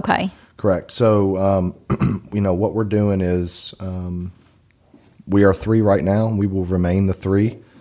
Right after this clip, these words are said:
Speaker 2: Um, and so, you know, when we are ready to hire, um, a buyer's agent, we're gonna do that.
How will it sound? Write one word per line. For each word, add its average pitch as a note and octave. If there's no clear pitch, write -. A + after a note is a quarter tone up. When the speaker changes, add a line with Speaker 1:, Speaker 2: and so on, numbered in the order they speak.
Speaker 2:
Um, E2+
and F2+
so, F2+
you F2+
know, E2+
when G2+
we A2+
are G#2
ready F#2+
to F#2
hire, F2+
um, F2
a E2
buyer's F#2
agent, G2
we're F#2
gonna E2+
do E2
that. D#2+